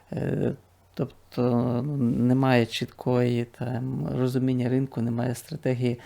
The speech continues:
плану, по якому, е,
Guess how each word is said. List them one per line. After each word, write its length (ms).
плану, 380
по 140
якому, 460
е, 440